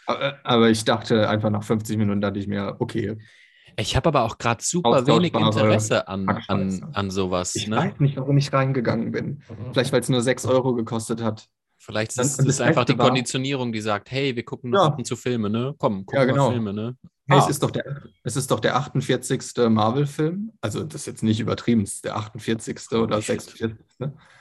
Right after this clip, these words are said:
Speaker 1: Äh, dann haben sie ihr Multiverse aufgemacht. Das heißt, die können machen, was sie wollen. Da geht's nicht mehr um irgendwie Meta-Botschaft oder so, sondern einfach nur um, "Ja, wir haben jetzt Bock. Dann machen wir jetzt halt irgendwas." Und das Beste war, ich bin dann rausgegangen und es hat die fünf Tage vorher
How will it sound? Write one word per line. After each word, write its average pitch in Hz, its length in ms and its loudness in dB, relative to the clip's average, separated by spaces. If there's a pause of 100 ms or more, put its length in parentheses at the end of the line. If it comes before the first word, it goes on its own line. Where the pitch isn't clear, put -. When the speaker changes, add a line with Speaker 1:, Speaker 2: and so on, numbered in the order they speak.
(320)
Speaker 1:
Äh, 113 200 4
dann 113 200 4
haben 120 100 2
sie 113 120 2
ihr 107 80 2
Multiverse 110 560 4
aufgemacht. 113 440 -2
Das 117 120 -4
heißt, - 240 -2
die 139 60 -14
können 165 180 0
machen, 175 220 -2
was 156 120 -2
sie 147 120 -2
wollen. 135 540 -2
Da 139 80 -6
geht's 135 240 -6
nicht 147 180 0
mehr 135 220 2
um 127 280 -2
irgendwie 123 480 -2
Meta-Botschaft 113 880 -2
oder 107 200 0
so, 120 160 0
sondern 113 320 2
einfach 120 260 -2
nur 117 240 0
um, 113 380 0 (500)
"Ja, 139 300 2
wir 107 80 0
haben 110 120 0
jetzt 107 220 -6
Bock. - 300 -4 (460)
Dann 147 100 -2
machen 147 160 2
wir 107 60 2
jetzt 101 100 -4
halt 104 120 -2
irgendwas." 110 420 -10 (400)
Und 113 120 2
das 110 120 2
Beste 139 280 4
war, 110 60 6
ich 107 120 0
bin 117 80 4
dann 107 120 4
rausgegangen 117 760 0
und 107 340 -2
es - 120 -10
hat 107 180 -4 (120)
die 110 60 -8
fünf 131 280 -4
Tage 113 280 0
vorher 110 640 -4